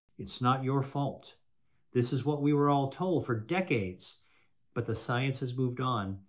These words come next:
and now we can move on with it. You have the power to make this simple switch. If this is already making you rethink your workout routine, do me a favor and tap that like button. It's a small thing,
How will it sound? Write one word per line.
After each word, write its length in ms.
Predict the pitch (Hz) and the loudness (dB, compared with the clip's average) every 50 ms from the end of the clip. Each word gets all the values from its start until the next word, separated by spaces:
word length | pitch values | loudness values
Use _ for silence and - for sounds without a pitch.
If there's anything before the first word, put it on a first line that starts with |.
| _ _ _ _ _ - | _ _ _ _ _ -2
and 100 | 107 104 | 0 2
now 160 | 113 117 120 | 2 2 2
we 100 | 123 123 | 2 0
can 140 | 120 - 110 | 0 0 0
move 220 | 110 113 104 101 | 2 2 0 0
on 200 | 107 104 104 101 | 0 0 0 0
with 200 | 95 92 87 - | -2 -4 -6 -8
it. 200 | 98 - - - _ _ _ _ _ _ _ _ - | -12 -14 -14 -16 _ _ _ _ _ _ _ _ -2
You 180 | 113 127 165 160 | 4 4 6 6
have 180 | 156 170 160 | 6 4 2
the 80 | 160 151 | 0 -2
power 360 | 156 - 127 117 113 110 104 | 0 0 0 0 2 0 -2
to 120 | - - 107 | -2 -2 -2
make 240 | 101 104 101 101 - | -2 -2 -4 -4 -4
this 160 | 104 95 98 | -4 -2 0
simple 440 | - - - 117 107 - - 101 101 | 0 0 0 -2 -4 -4 -4 -6 -6
switch. 600 | 101 - - - 98 - - - - - - _ _ _ _ _ _ _ - | -6 -8 -8 -8 -8 -8 -10 -12 -16 -16 -16 _ _ _ _ _ _ _ -2
If 160 | - 131 - | -2 -2 2
this 160 | - 160 - - | 2 2 4 4
is 120 | 139 131 | 2 4
already 340 | 151 147 147 147 139 135 123 | 4 4 6 4 4 4 2
making 420 | 117 117 131 160 160 160 147 123 | 2 4 2 2 2 2 0 2
you 180 | 113 110 107 101 | 2 2 0 0
rethink 580 | 101 120 135 139 135 - - 135 131 123 123 | 0 0 0 0 -2 -2 -2 -2 -2 -2 0
your 220 | 127 117 110 107 101 | -2 0 0 0 0
workout 400 | 101 113 117 117 - 117 110 104 | 0 0 0 0 0 -2 -2 -2
routine, 480 | 104 98 - 117 110 107 107 104 104 - - _ _ - | -4 -4 -2 -2 -2 0 0 -2 -4 -6 -12 _ _ 2
do 120 | 165 185 | 2 4
me 100 | 185 175 | 6 4
a 60 | 143 | 4
favor 280 | 135 - 123 120 107 113 | 4 4 2 2 2 2
and 100 | 107 101 | 0 0
tap 240 | - 117 110 104 - | 0 0 -2 0 0
that 160 | 107 101 98 | -4 -4 -2
like 220 | 98 98 95 95 | -2 -4 -4 -4
button. 300 | - 95 92 90 90 90 101 | -6 -8 -8 -8 -10 -10 -10
It's 180 | 113 110 - | -10 -8 -6
a 40 | 139 | -4
small 420 | - - - - 139 139 147 151 147 | -4 -4 -2 -2 0 0 0 0 0
thing, 460 | 147 139 135 147 160 180 180 180 | -2 -2 -2 -2 0 -2 -2 -4